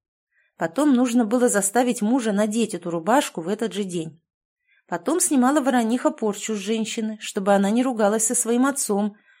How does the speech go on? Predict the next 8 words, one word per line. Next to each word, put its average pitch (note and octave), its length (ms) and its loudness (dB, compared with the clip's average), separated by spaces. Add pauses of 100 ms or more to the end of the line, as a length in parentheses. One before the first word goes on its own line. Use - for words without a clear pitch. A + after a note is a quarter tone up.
(300)
В G#3 160 -2
общем, D#4+ 400 0
занималась A3 680 0
почти F3+ 420 -6
до F3+ 160 -2
обеда. E3 460 -6 (640)
Сделав E3+ 500 -4
все, - 460 -4